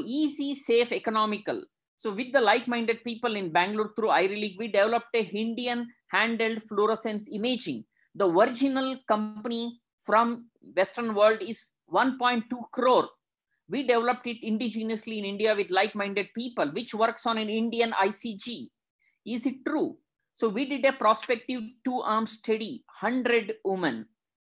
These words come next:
We did, in this particular study, we had a standard arm, the blue dye and the radiocolloid and an Indian one.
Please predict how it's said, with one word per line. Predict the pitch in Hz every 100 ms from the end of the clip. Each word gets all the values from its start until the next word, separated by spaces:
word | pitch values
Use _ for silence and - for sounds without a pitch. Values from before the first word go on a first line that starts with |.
| _
We | 156 233
did, | 226
in | 247 277
this | 359
particular | - 233 240 233 214
study, | 208 214 196 208 202 190
we | 220
had | 247 226 226
a |
standard | 226 - 247 247 233
arm, | 214 196 131 127
the | 165 156
blue | 202 247
dye | 214 208
and | 208 196
the | 196
radiocolloid | 175 190 208 196 185 185 190 -
and | 202
an | 208
Indian | 185 190 185 190 175
one. | 175 131